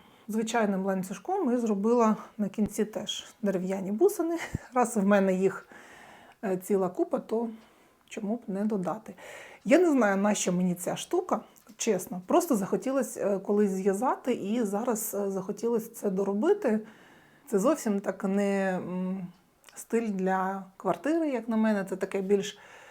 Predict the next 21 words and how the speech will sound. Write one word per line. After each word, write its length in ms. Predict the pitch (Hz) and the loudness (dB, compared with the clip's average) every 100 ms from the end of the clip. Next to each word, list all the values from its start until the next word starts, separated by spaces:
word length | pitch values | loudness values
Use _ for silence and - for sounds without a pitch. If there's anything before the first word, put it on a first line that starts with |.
| - - | -20 -20
щось 280 | - - 185 | -8 -4 -2
дачне, 640 | 180 226 285 - 240 240 214 | 0 0 0 -2 -2 -2 -2
для 420 | 190 190 185 180 - - _ _ _ _ _ _ _ _ _ _ | -2 -2 -2 -6 -10 -20 _ _ _ _ _ _ _ _ _ _
приватних 460 | - 214 202 196 180 | -6 0 0 0 -2
будинків, 560 | 175 180 247 254 208 180 | 0 2 4 2 0 -2
для 160 | 185 | -2
веранди. 640 | 180 185 247 269 220 214 214 - - - - - - _ _ _ _ _ | 0 2 2 4 4 4 2 -6 -20 -20 -20 -20 -20 _ _ _ _ _
Але 380 | 233 254 180 175 - - - - - - _ _ _ _ _ _ | 4 4 2 -4 -12 -20 -20 -20 -20 -20 _ _ _ _ _ _
поки 260 | - 359 240 | 0 2 2
так, 500 | - 302 349 - - - - | 4 4 2 -4 -8 -8 -2
буде 300 | 208 269 196 | 2 4 4
ось 180 | 196 190 | 2 2
так 320 | 196 175 - | 0 0 -4
висіти 420 | 196 - 208 196 | -4 -2 -2 -2
на 180 | 190 196 | -2 -2
дзеркалі. 600 | 185 277 349 349 302 302 302 _ _ _ _ _ - - _ _ _ _ _ _ _ _ _ _ _ _ | 0 0 0 -2 -2 -4 -8 _ _ _ _ _ -20 -20 _ _ _ _ _ _ _ _ _ _ _ _
Наче 280 | 320 370 - | -6 -4 -2
мені 160 | 233 226 | -2 -2
подобається. 720 | 220 185 185 185 196 - - _ _ _ _ _ _ | -2 -2 -4 -4 -8 -10 -20 _ _ _ _ _ _
Не 80 | 202 | -8
знаю. 260 | 185 180 | -8 -10